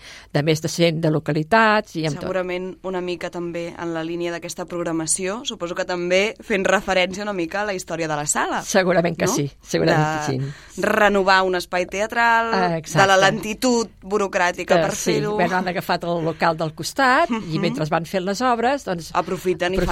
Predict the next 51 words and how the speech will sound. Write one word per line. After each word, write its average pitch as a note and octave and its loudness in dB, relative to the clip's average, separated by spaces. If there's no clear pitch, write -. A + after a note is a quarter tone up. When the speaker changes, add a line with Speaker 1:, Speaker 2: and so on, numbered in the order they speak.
Speaker 1:
aprofiten. C#3+ -2
Speaker 2:
coses C#3+ -4
Speaker 1:
Ella F3+ 4
es C#3+ -4
pensava F#3+ 4
Speaker 2:
encara. E3 0
Speaker 1:
poder F3 0
estrenar F3 0
aquesta F3 -4
Speaker 2:
Clar, G3 6
Speaker 1:
temporada, G#3 2
quan F#3+ -2
ha F3 0
Speaker 2:
i - 0
Speaker 1:
vist D#3+ -2
que C3+ -4
Speaker 2:
no. B2 -6
Speaker 1:
s'atrasaven E3 -4
tant, E3 -2
diu, D3+ -2
"Estrenem", F3+ -2
i F3 0
el E3 2
que E3 -6
tenien F3 0
pensat, E3+ 0
doncs, D#3 -4
l'anirà-, D3 0
ho E3+ -8
aniran D#3 0
fent E3+ -4
aquesta E3+ -4
temporada A#3 -2
i F3+ 0
el D#3+ 0
setembre E3 -2
que F#3+ -2
ve, F#3 -2
a - -4
veure D3+ 2
si D#3+ 0
podem D#3+ 2
fer, D#3 4
Speaker 2:
Molt F3+ 4
Speaker 1:
doncs, - -4
Speaker 2:
bé. C#3+ -4
Speaker 1:
la G#3 6
inauguració F#3 2
del F3+ 2
nou E3+ 6
local. D#3 2